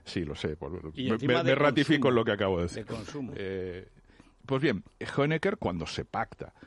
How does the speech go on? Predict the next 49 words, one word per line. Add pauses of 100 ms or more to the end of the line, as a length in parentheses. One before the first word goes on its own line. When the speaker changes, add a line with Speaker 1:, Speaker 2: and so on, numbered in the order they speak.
Speaker 1:
desmontar
todos
los
regímenes
del
Este,
solo
sale
mal
en
Rumanía, (120)
porque
está
Securitate (360)
y
está (100)
loco
ahí, (560)
y
hay
un
baño
de
sangre, (320)
que
finalmente
se
para.
Pero,
en
fin, (380)
las
dictaduras
del
Este (720)
se
acaban
con
un
pacto
entre
las
élites
del
Partido
Comunista
y
la
oposición,